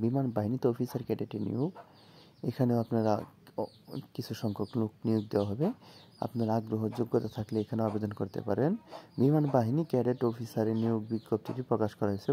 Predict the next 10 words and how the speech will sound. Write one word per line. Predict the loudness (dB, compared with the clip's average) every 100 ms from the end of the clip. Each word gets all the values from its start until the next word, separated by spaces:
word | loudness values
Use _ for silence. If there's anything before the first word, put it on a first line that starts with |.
| -2
পঁচিশ | -2 -2 0 0
আট | -2
দুই | -2 -4
হাজার | -6 -8
বাইশ। | -10 -14 -20 -20 -20 -20 -20 -20 -20 -20 -20 -20 -20 -20 -20 -20 -20 -20 -20 -20 -20 -20 -20 -20 -20 -20 -20 -20 -20 -10 0
পরবর্তী | 2 4 2 2
যে | 4 6
ক্যাটাগরিটি | 6 6 4 4 2
হলো | 2 2 2
বাংলাদেশ | 2 2 0